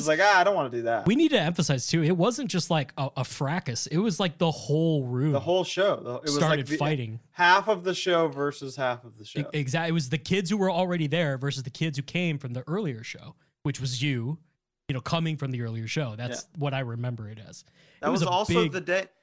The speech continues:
Speaker 2: because of that fight, that was how I met Dan Weinrau, the singer
Speaker 1: Oh,
Speaker 2: of
Speaker 1: no
Speaker 2: Downfest.
Speaker 1: shit. That's so funny 'cause I just assumed you guys all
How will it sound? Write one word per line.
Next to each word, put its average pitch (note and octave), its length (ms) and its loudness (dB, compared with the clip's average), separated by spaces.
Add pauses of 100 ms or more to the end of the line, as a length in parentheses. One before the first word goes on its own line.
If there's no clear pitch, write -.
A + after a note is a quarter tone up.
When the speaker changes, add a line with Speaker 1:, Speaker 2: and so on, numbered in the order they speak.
(180)
Speaker 2:
because G3 460 -2
of G3+ 180 0
that E3+ 280 2
fight, G3 420 0 (100)
that D3+ 220 0
was D#3+ 160 -6
how D3 240 0
I C#3 140 2
met B2+ 420 -8
Dan B2 260 -4
Weinrau, C3+ 460 -6 (520)
the B2 80 -14
singer C3 360 -6
Speaker 1:
Oh, A#3 60 0
Speaker 2:
of A#3 40 -4
Speaker 1:
no B3+ 140 0
Speaker 2:
Downfest. - 220 -2
Speaker 1:
shit. A3 300 -6
That's F3+ 220 -4
so B3 140 -2
funny A3 240 -4
'cause C#3 160 -2
I D#3 60 0
just D3 200 -6
assumed D3+ 300 -2
you C3 80 -8
guys C#3+ 240 -2
all C3 400 -4